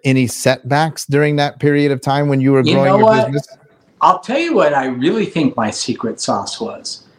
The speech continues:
Speaker 2: And this is another thing that we teach at Leap, copy genius.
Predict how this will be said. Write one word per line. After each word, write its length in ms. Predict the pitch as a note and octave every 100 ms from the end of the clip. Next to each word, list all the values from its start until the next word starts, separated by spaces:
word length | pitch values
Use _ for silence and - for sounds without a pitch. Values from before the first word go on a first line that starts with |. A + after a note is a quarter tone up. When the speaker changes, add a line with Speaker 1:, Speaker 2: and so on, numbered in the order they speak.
| -
Speaker 2:
And 160 | C3
this 220 | D3+ E3+ F3
is 80 |
another 440 | E3+ C#3 C#3 E3+ G3+
thing 280 | - C#3 A#2
that 140 | A2
we 120 | A2+
teach 320 | G#2+ - -
at 160 | A#2+ G#2+
Leap, 340 | A2+ G#2 - _ _ _ _ _ _ -
copy 380 | - E3 B2+
genius. 640 | A2+ C3+ D3 A2 - - -